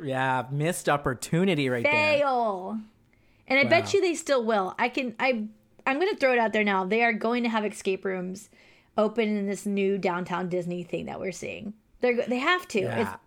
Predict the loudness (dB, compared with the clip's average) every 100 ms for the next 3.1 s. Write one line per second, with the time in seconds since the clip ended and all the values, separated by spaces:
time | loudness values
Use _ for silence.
0 | -20 -10 0 2 2 2 0 -2 -4 -6
1 | -8 -8 -10 -6 -2 0 0 -2 -6 -6
2 | -2 -2 -2 -4 -2 -2 -2 0 0 0
3 | -2